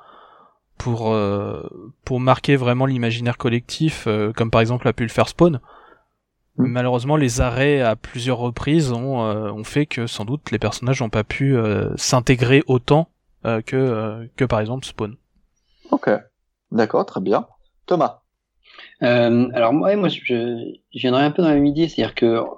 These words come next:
Speaker 3: en effet, il y a eu des séries marquantes, des labels marquants. Mais moi, ce que je trouve intéressant, c'est aussi la structure de l'entreprise en fait,
Speaker 1: Mm-mm.
Speaker 3: qui, euh, qui pour moi est un peu une préfiguration du Image aujourd'hui, c'est-à-dire que en effet, il y avait un univers partagé,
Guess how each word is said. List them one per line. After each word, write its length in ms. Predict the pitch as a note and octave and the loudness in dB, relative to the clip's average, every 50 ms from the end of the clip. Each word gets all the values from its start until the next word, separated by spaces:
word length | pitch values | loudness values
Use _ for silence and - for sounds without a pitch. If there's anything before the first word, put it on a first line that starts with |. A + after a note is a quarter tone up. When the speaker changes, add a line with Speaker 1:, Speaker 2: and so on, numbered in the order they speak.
| - | -4
Speaker 3:
en 140 | - A2+ C3 | 0 2 2
effet, 240 | C#3 C#3 C3+ - E3 | 2 2 2 2 2
il 60 | D3 | 2
y 40 | C3 | 4
a 40 | A#2+ | 2
eu 60 | A2+ | 2
des 100 | A2 A2+ | 0 -2
séries 300 | G#2+ - - B2 A2+ A#2+ | -4 -4 -4 -4 0 0
marquantes, 640 | A#2 A#2 A#2 A2 - - - C3+ B2+ B2+ B2+ C3 B2 | 0 0 0 -2 -4 -4 0 2 2 4 4 4 4
des 100 | A2+ A2+ | 4 4
labels 280 | A2 G#2+ A2 A#2 G#2+ A2+ | 4 4 4 2 2 2
marquants. 520 | A2+ G#2+ - - - - E3+ F3+ F#3 F#3 F#3 - - - - - - | 0 -2 -4 -4 -2 0 2 2 2 0 -2 -8 -14 -16 -14 -6 0
Mais 80 | - C#3 | 0 2
moi, 80 | E3+ | 2
ce 80 | E3+ - | 2 2
que 120 | - - | 0 0
je 80 | D#4 - | 0 0
trouve 160 | - E4 D3+ | 0 2 2
intéressant, 460 | C#3+ - - - F#3+ F3+ - G#3 G#3 | 2 2 2 2 2 2 0 -2 -2
c'est 140 | G3 - - | 0 2 0
aussi 200 | C3 B2+ - G3 | 0 0 0 2
la 100 | E3 D3 | 2 2
structure 460 | C#3+ - - D#3+ D#3 - - F3+ F3 | 2 2 0 -2 0 0 2 2 4
de 80 | E3 D3 | 6 6
l'entreprise 520 | C3+ C3 B2+ - - C#3+ C#3 - E3 D#3 | 4 4 2 2 0 0 2 2 2 2
en 120 | C#3+ B2+ A#2 | 4 2 2
fait, 300 | - - A2+ A#2 - _ - - | 2 0 -2 -2 -2 _ -12 -6
Speaker 1:
Mm-mm. 340 | D3 D3+ D3+ C3 C3+ C3+ D3+ - | -6 -6 -6 -6 -8 -8 -6 -6
Speaker 3:
qui, 340 | - - - C#3 C#3+ C#3 C3 | -6 -4 -2 0 2 4 4
euh, 500 | B2 A#2 A2+ A2 A2 A2 G#2+ G#2+ G#2+ G#2 - - - - - - - - | 4 4 4 2 2 2 2 2 0 0 -4 -10 -14 -14 -14 -14 -14 -10
qui 160 | - - C3+ | -4 -4 -2
pour 140 | A#2 - C#3 | 0 2 2
moi 180 | D3 F#3 G#3+ G#3+ | 4 4 4 2
est 40 | E3 | 2
un 120 | C3+ C3 | 2 0
peu 140 | C#3 - A3+ | -2 -2 -2
une 120 | G#3 F3+ F#3+ | -2 -2 -2
préfiguration 920 | - - D#3 D#3 - D#3+ C#3+ C#3+ C#3 C3+ C3 C3 - - F3 E3+ E3+ F3 | -2 -4 -4 -2 -2 -2 0 2 2 2 0 -2 -2 0 2 2 4 4
du 140 | D#3+ C#3 C3+ | 4 4 4
Image 400 | C3+ C3 C3 C#3 C#3+ C#3 C#3 - | 2 4 4 2 2 0 0 0
aujourd'hui, 400 | C3 B2 C3 C#3 C#3 D#3 F3 E3+ | 0 2 2 2 2 2 0 0
c'est-à-dire 400 | - - G#2+ G2+ - D3 C#3+ - | 0 0 0 2 2 0 0 -2
que 420 | - - A#2 G#2+ G#2+ A2 G#2+ G#2+ G#2+ | 0 2 4 4 4 4 4 4 2
en 140 | - A#2+ C3+ | 2 2 2
effet, 240 | C#3+ C#3 - - D#3+ | 2 0 0 0 2
il 60 | C#3+ | 2
y 40 | B2+ | 2
avait 140 | G#2+ A#2 A#2 | 2 0 0
un 140 | A2+ A2+ A#2 | 0 2 2
univers 340 | A#2 A#2 A#2 A#2 A#2+ G#2+ | 2 2 2 0 -2 -2
partagé, 500 | - A2 G2+ - - A#2 A2+ C3 D#3+ F#3 | -2 -4 -4 0 0 0 2 2 2 0